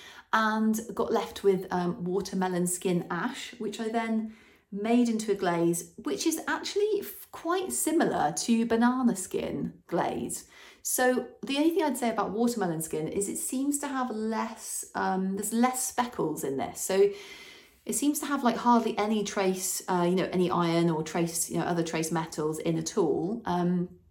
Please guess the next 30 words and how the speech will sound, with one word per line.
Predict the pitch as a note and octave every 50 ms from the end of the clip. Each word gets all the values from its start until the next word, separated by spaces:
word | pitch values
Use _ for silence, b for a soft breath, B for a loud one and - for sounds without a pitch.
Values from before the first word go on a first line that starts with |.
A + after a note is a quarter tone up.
| _ _ _ _ - - - - -
again, | F#3+ F#3 - F#3+ - - B3
it's | A#3+ - -
like | G#3+ G#3+ G3+ G#3
a | G3
kind | - - G3 F#3+ F#3+ F#3+ F#3 G3
of, | F#3 F3+ F3+ F3 - -
um, | F3 F3 E3+ F3 F3 E3+ E3+ F3
it's | - -
like | A3+ - -
a | -
kind | - G#3
of | F#3 F#3 - -
icy | G3+ G3+ G3+ G3+ - - G3+ F#3+
white, | F3 F3+ F#3+ G3 F#3+ F#3 F#3 F#3 - -
kind | - - F3
of | E3+
transparent | E3+ - F#3 F3+ F3+ F3 - - F3 E3 E3+ F3 F3 - -
type | - - E3 - - - - B B B B B B B B B B
glaze, | - E3 D#3 D#3 D#3+ E3 E3 E3+ E3+ E3 - - -
um, | D#3 E3 E3+ E3 E3 E3+ E3+ E3+ E3+ E3+ E3+ F3 F3 F3 - - - - -
which | F3 F3 F#3+ - - - - -
has | F3+ E3+ F#3 E3+ F3
crazed | - - - F#3+ F3 E3+ F3 F3 E3 - -
a | F3
lot | E3 D#3+ F3 F3 G#3 - - -
around | E3+ F3 F3+ F3 F3
the | F3+ F3
sides. | - - F#3 F3+ E3+ E3 D#3+ E3+ G#3 A3 A#3+ A3+ - - - - -
So, | - - - - G#3 G3 G3 G3 F#3+ G3 G3 G3 G3 -
um, | F#3+ F#3+ G3 F#3+ F#3+ G3 G3 G3+